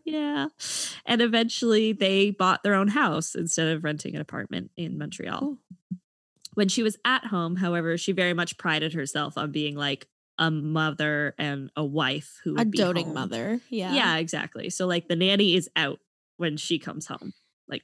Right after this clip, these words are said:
Speaker 2: Peace, Brenda.
Speaker 1: none of that. <laughs> Yeah.
Speaker 2: Whatever her name is. I don't know.
Speaker 1: Her name was definitely Brenda. <laughs>
Speaker 2: It's definitely Brenda now.
Speaker 1: Definitely Brenda.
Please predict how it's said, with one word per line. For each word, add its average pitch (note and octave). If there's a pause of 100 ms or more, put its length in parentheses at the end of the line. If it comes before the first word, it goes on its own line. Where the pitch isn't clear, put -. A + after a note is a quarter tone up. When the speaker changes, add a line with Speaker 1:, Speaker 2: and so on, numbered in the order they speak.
(120)
Speaker 2:
Peace, C4+
Brenda. G#3+
Speaker 1:
none F3
of D#3
that. -
<laughs> -
Yeah. F#3+
Speaker 2:
Whatever G#3+
her G3+
name F3
is. A3
I G#3
don't -
know. -
Speaker 1:
Her B3+
name A#3
was A#3
definitely D#3
Brenda. - (120)
<laughs> -
Speaker 2:
It's C#4
definitely A3+
Brenda G3
now. G3
Speaker 1:
Definitely E3
Brenda. E3